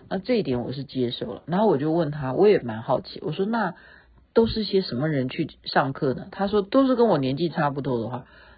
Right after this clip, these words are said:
那我说：“哦，那好，那好，那我们就当相亲会啊。” <laughs> 真的啊，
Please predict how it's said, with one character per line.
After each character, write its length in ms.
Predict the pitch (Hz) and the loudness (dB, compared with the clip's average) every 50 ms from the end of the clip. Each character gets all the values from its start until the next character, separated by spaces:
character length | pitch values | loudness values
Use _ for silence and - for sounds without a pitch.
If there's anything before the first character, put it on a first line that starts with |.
| - - | -6 -2
那 80 | 170 | 0
我 80 | 143 123 | 0 0
说 140 | - - - | 0 -2 -6
：“哦， 280 | 131 135 113 104 113 - | -6 -6 -6 -8 -8 -8
那 100 | 135 151 | -6 -6
好， 240 | 139 131 - - - - | -6 -8 -10 -12 -14 -12
那 80 | - 127 | -12 -12
好， 220 | - - - - - | -12 -14 -14 -12 -8
那 120 | 135 147 143 | -6 -4 -4
我 60 | - | -4
们 120 | - 123 | -4 -2
就 100 | 131 156 | -2 -4
当 280 | - - 147 156 151 170 | 0 2 0 0 0 -2
相 260 | - 151 147 160 165 | -4 -4 -2 -2 -4
亲 260 | - - 156 151 165 | -4 -4 -2 0 4
会 200 | 170 185 165 - | 6 6 6 8
啊。” 100 | - 175 - 202 - - 311 - 269 277 370 - - - - 349 359 - - 415 403 - _ - - - - | 6 8 8 8 6 6 2 0 0 0 -2 0 0 0 -2 -2 -4 -2 -4 -4 -4 -4 _ -18 -18 -18 -20
<laughs> 560 | _ _ _ _ _ - - - - - - - | _ _ _ _ _ -16 -14 -14 -14 -14 -2 4
真 180 | 320 381 381 | 4 4 6
的 120 | 381 330 269 | 8 8 8
啊， 200 | 233 208 - | 6 6 4